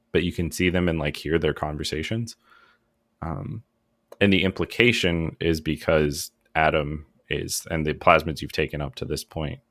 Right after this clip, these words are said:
um, can actually store memories. Um, and then in BioShock two, they're like, "Yeah, that's a hundred percent how it works." Like, uh, like, yes, Adam's completely store memory, or Adam completely stores memories.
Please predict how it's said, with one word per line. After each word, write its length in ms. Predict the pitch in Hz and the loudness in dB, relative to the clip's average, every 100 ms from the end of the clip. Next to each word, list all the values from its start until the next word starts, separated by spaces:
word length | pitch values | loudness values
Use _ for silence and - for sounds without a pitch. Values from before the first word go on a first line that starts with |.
| _ _ _ - | _ _ _ -10
um, 340 | - 95 104 _ _ _ | -6 -6 -8 _ _ _
can 100 | - | 2
actually 280 | 85 - 85 | 2 2 -2
store 260 | - 80 71 | -2 -2 -2
memories. 540 | 73 82 98 113 - _ _ _ _ _ _ _ _ _ _ _ - | -2 0 0 -2 -8 _ _ _ _ _ _ _ _ _ _ _ -10
Um, 460 | - - - 120 _ _ _ _ _ _ _ _ _ _ - - | -8 -6 -6 -8 _ _ _ _ _ _ _ _ _ _ -14 0
and 120 | 92 98 | 4 4
then 120 | 98 | 4
in 60 | 92 | 6
BioShock 340 | 90 - 82 | 4 4 2
two, 100 | 101 | 2
they're 140 | 87 85 | 4 4
like, 140 | 85 | 6
"Yeah, 140 | 95 - | 4 4
that's 200 | 92 95 | 2 4
a 20 | |
hundred 160 | 104 85 | 2 2
percent 220 | 82 87 | 0 0
how 80 | 82 | -2
it 60 | |
works." 260 | 71 - - | -2 -4 2
Like, 300 | 85 85 - | 4 4 2
uh, 180 | 98 92 | 4 6
like, 220 | 82 - - - | 4 2 -6 4
yes, 380 | 92 71 - - | 4 4 -2 2
Adam's 360 | 90 87 85 | 4 4 -2
completely 460 | - 98 95 110 90 | -4 -2 2 2 2
store 200 | - 87 | 2 2
memory, 500 | 82 82 78 78 - _ 85 | 2 0 0 -2 -4 _ 6
or 100 | 80 | 8
Adam 240 | 90 92 | 8 4
completely 320 | 87 92 87 | 0 0 0
stores 280 | - 82 78 | 0 -2 -2
memories. 400 | 76 76 76 | -4 -2 -2